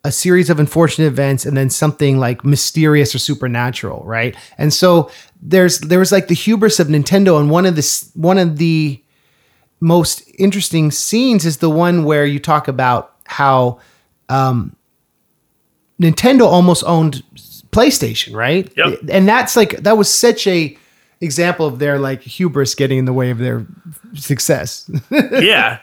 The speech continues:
Speaker 2: I mean, in both my bo-, like, uh, I remember a friend asked me recently if I would ever be interested in writing fiction, and I love writing, so I'd be interested in writing anything. But then I said, I was like, like,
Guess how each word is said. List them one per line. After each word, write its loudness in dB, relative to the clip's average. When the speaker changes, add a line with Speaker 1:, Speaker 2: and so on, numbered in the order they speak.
Speaker 2:
I 0
mean, 4
in 4
both 4
my 2
bo-, -4
like, 0
uh, 0
I 2
remember 4
a -4
friend -2
asked -2
me -4
recently -6
if -8
I -2
would 0
ever -4
be -8
interested -10
in -6
writing -2
fiction, -8
and -8
I 0
love 0
writing, -4
so -10
I'd -10
be -6
interested -10
in -18
writing -4
anything. -4
But -6
then 0
I 0
said, -2
I 0
was -6
like, -8
like, -4